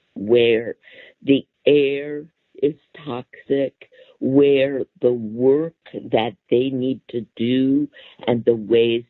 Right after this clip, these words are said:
that their bodies are able to develop from a young age and the experiences that they have from a young age on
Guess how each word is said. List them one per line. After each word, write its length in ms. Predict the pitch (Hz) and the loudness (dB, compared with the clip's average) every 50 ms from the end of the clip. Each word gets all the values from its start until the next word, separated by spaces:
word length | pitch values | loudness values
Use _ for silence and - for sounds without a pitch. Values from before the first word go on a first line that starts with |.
| _ | _
that 160 | - 117 117 - | -10 -10 -10 -6
their 200 | - 110 110 110 101 _ _ | -4 -2 -2 -2 -4 _ _
bodies 500 | - 95 101 104 107 113 120 120 117 110 - | -6 -4 -4 -4 -4 -6 -6 -8 -8 -6 -4
are 220 | 123 110 101 - - | -2 -2 -2 -2 -2
able 400 | 120 113 110 107 - 110 110 101 - | -2 -2 -2 -2 -4 -6 -6 -6 -6
to 140 | - 117 101 | -8 -8 -6
develop 720 | - - 90 82 - 78 92 76 92 107 107 107 107 - _ - - - - - _ _ _ - - - | -4 -4 -6 -4 -2 -2 0 2 2 2 0 0 -2 -6 _ -20 -20 -20 -20 -20 _ _ _ -20 -12 -2
from 280 | - 117 110 107 120 123 | 0 2 2 2 0 -2
a 40 | 117 | -4
young 400 | 107 127 123 117 117 113 - - - - | -4 -4 -6 -6 -6 -8 -10 -8 -2 0
age 420 | 107 95 101 117 110 101 107 113 120 - - - - _ _ - - - - - _ _ _ - - | 0 2 2 0 -2 -4 -4 -6 -8 -14 -20 -20 -20 _ _ -20 -20 -20 -20 -20 _ _ _ -6 -2
and 460 | 110 120 127 127 120 120 123 123 120 _ _ _ _ _ _ | 0 0 2 0 0 -2 -6 -8 -12 _ _ _ _ _ _
the 180 | 127 127 117 - - | -2 -2 -2 0 0
experiences 1500 | 135 127 - - - _ _ - _ - 127 120 127 135 139 143 143 143 139 135 135 135 131 - _ - 135 131 127 123 120 - _ - | -2 -2 -2 -6 -20 _ _ -20 _ -2 0 2 2 2 2 0 0 -2 -4 -6 -8 -10 -12 -10 _ -2 -2 -2 -2 -6 -12 -12 _ -2
that 160 | 101 95 92 - | -2 -2 0 0
they 180 | 113 98 87 90 - | 0 0 0 -2 -4
have 500 | - 113 110 113 98 85 101 131 131 135 143 _ _ - - _ _ _ _ _ - - - - | -10 -10 -6 -6 -4 -4 -4 -6 -6 -8 -10 _ _ -20 -20 _ _ _ _ _ -20 -20 -4 0
from 540 | - 127 117 113 110 104 113 120 113 95 90 - _ _ _ _ _ - | 0 2 2 0 -2 -4 -6 -8 -8 -8 -10 -12 _ _ _ _ _ -2
a 80 | 113 123 | -2 -2
young 480 | 123 110 110 113 104 123 123 110 104 - _ - | -2 -2 -4 -4 -4 -4 -6 -8 -10 -8 _ -2
age 420 | 117 107 110 117 117 101 95 95 _ - - - - _ _ - | 0 0 0 0 -2 -4 -6 -8 _ -20 -20 -20 -20 _ _ -6
on 420 | 107 107 110 110 113 110 107 107 | -4 -2 -2 -2 -2 -4 -4 -6